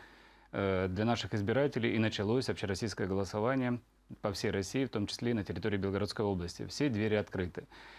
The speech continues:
Э, мы готовы к общероссийскому голосованию, всё,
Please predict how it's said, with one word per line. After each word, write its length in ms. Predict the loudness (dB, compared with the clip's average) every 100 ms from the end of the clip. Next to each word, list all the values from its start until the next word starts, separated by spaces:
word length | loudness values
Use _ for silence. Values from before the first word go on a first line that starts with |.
| -16 -16 -10
Э, 440 | -4 -2 0 -2 -2
мы 240 | 0 2 4
готовы 560 | 2 2 2 2 0 -6 -6
к 80 | -4
общероссийскому 600 | -2 -2 -2 -2 -2 0
голосованию, 680 | 0 0 0 2 2 0 0
всё, 440 | 2 2 2